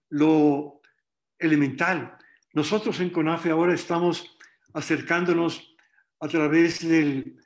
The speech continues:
eh, del programa, eh, pronace del conacyt para recibir lo mejor de lo mejor en las ciencias, en la tecnología. El, eh,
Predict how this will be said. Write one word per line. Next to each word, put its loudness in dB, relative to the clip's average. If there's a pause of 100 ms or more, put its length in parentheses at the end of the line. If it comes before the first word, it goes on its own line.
(260)
eh, -4 (580)
del -10
programa, -4 (220)
eh, -4 (460)
pronace -4
del 0
conacyt -8 (720)
para -4 (460)
recibir -4
lo 0
mejor 0 (480)
de 0
lo 2
mejor 0
en -8
las -8
ciencias, -4 (200)
en -6
la -2
tecnología. -6 (600)
El, -4
eh, -4